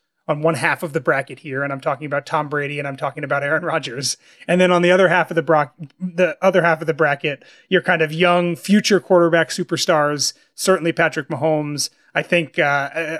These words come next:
I think Josh Allen and Joe Burrow can maybe slide into that category as well. I think the N F L and its T V partners love the idea of having both the established draw, the quarterbacks who have been doing this for, for a decade or two decades plus,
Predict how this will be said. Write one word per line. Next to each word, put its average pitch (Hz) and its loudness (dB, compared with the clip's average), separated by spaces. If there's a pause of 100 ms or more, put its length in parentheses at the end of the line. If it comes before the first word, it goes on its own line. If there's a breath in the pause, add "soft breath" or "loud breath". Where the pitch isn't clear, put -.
I 160 0
think 165 -6 (260)
Josh 151 0
Allen 170 0
and 165 0
Joe 160 0
Burrow 170 4
can 160 -6
maybe 151 -4
slide 151 0
into 147 -12
that 139 -4
category 139 -4 (300 soft breath)
as 131 -2
well. 139 2 (220 loud breath)
I 160 -2
think 165 0
the 170 2
N 165 4
F 160 -2
L 156 4
and 156 0
its 151 -6
T 165 -8
V 151 -6
partners 143 -2
love 165 2
the 160 -2
idea 143 -4
of 135 -8
having 151 0
both 170 2 (260 soft breath)
the 165 -2
established 170 0
draw, 160 2
the 147 -8
quarterbacks 160 -2
who 165 -8
have 139 -12
been 135 -12
doing 147 -8
this 139 -10
for, 151 -10
for 156 -6
a 131 -8
decade 156 0
or 135 -8
two 165 -8
decades 147 -4
plus, 156 0